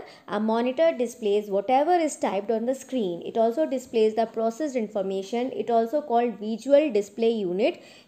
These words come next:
V D U. The output on monitor is called soft copy. बच्चों, मॉनिटर, अ, हमें वह दिखाता है, जो भी कुछ हम कंप्यूटर के अंदर टाइप करते हैं कीबोर्ड से, तो वह सारा कुछ हमें मॉनिटर की स्क्रीन पर दिखाई देता है।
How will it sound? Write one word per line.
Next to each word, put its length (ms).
V 260
D 120
U. 440
The 100
output 480
on 160
monitor 440
is 280
called 400
soft 420
copy. 420
बच्चों, 440
मॉनिटर, 680
अ, 60
हमें 460
वह 140
दिखाता 520
है, 260
जो 160
भी 140
कुछ 280
हम 320
कंप्यूटर 340
के 140
अंदर 220
टाइप 340
करते 300
हैं 180
कीबोर्ड 420
से, 280
तो 60
वह 100
सारा 340
कुछ 220
हमें 220
मॉनिटर 460
की 140
स्क्रीन 320
पर 160
दिखाई 400
देता 260
है। 340